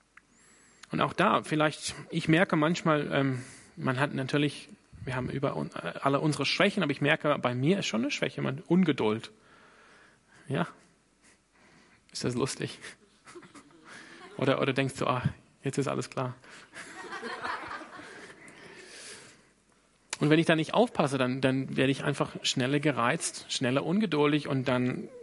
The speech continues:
dann blicke ich zurück nach zwei, drei Wochen und denke, da ist wirklich so ein Muster der Ungeduld sichtbar geworden in meinem Leben. Da muss ich Buße tun. Bei meinen, äh, bei meinen Söhnen vielleicht, bei meiner Frau, in meiner Familie vor allem.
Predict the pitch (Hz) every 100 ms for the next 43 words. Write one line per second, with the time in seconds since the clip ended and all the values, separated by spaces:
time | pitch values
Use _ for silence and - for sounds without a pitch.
0 | - 123 120 135 160 - 127 175 - 135
1 | - - 143 127 117 117 139 175 143 135
2 | 156 127 - - - 131 151 143 135 123
3 | 143 - 170 151 - 131 139 139 143 185
4 | - - - - - 120 139 - 165 147
5 | 135 131 127 127 123 - - - _ -
6 | 123 120 120 117 120 117 117 120 - -
7 | 151 160 165 - 120 113 - - _ _
8 | _ _ - - - _ - 127 120 117
9 | 117 117 117 117 117 113 113 113 131 160
10 | 160 151 143 135 117 113 110 - - 120
11 | 127 123 127 - 123 123 127 120 - 113
12 | 113